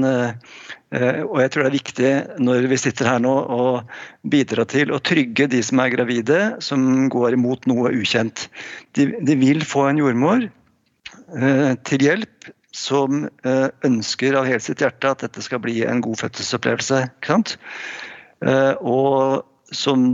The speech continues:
du også sier, eh, Line Victoria, det er viktig å ha det perspe-, perspektivet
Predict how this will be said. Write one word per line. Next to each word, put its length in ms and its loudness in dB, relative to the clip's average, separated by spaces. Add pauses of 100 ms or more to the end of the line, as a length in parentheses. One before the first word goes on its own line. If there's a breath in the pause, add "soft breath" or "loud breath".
du 320 0
også 320 -2
sier, 400 2
eh, 560 2
Line 240 2
Victoria, 380 2
det 80 4
er 80 -4
viktig 300 -4
å 100 2
ha 100 0
det 140 -2
perspe-, 460 -2
perspektivet 800 -2